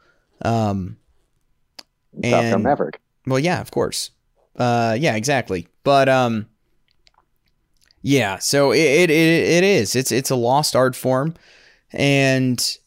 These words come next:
Speaker 1: I don't know if we'll ever get back to that level, especially in the animated sphere. I don't know if we'll get back to that.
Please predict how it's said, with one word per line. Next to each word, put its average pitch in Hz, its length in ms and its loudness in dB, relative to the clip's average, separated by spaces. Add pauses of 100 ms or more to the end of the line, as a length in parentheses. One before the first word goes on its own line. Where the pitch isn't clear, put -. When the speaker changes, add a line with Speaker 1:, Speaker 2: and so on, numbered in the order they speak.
(180)
Speaker 1:
I 131 120 0
don't 165 160 0
know 170 120 4
if 165 160 -4
we'll 151 200 2
ever 156 240 0
get 151 320 -4
back 175 340 -2
to 123 120 -4
that 117 240 -2
level, 147 560 0 (720)
especially 202 640 0
in 170 140 0
the 139 160 2
animated 147 500 -2
sphere. 117 540 -2 (1000)
I 165 240 0
don't 294 140 4
know 277 80 4
if 262 100 -6
we'll 240 120 0
get 226 120 0
back 233 260 2
to - 60 -6
that. 117 320 -4